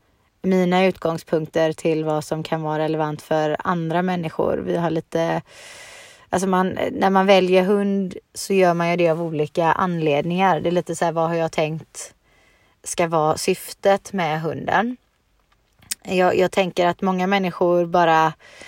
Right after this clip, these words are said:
känner att det är läge för man råkar ha en massa tid just nu. Typ jag ska börja plugga på distans eller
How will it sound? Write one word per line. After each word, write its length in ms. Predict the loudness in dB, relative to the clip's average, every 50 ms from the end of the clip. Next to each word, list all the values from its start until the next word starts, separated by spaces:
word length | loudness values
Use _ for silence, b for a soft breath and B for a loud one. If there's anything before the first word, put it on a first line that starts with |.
| B B B B B B B _
känner 440 | -2 2 4 4 4 4 2 0 0
att 80 | 2
det 80 | 2 2
är 40 | 4
läge 460 | 4 4 6 4 4 4 4 2 2
för 120 | 2 0
man 180 | -2 -2 0 0
råkar 360 | 2 0 0 0 0 -2 -2
ha 360 | 0 0 0 0 0 0 -2
en 140 | -2 -4 -4
massa 280 | -4 -6 -4 -4 -4 -6
tid 420 | -2 -2 0 2 2 0 0 -2
just 420 | -2 -4 -4 -4 -4 -8 -10 -4 -2
nu. 380 | 2 2 4 4 4 2 2
Typ 280 | 2 0 -2 0 0 0
jag 180 | 0 0 0
ska 140 | 0 -2 -4
börja 180 | -2 0 -2 -2
plugga 380 | 0 0 0 0 0 -2 -4
på 100 | -2 -4
distans 760 | -6 -6 -6 -2 2 2 2 2 2 -2 -4 -8 -8 -8 -4 -4
eller 420 | -4 -2 -2 -2 -2 -4 -4 -6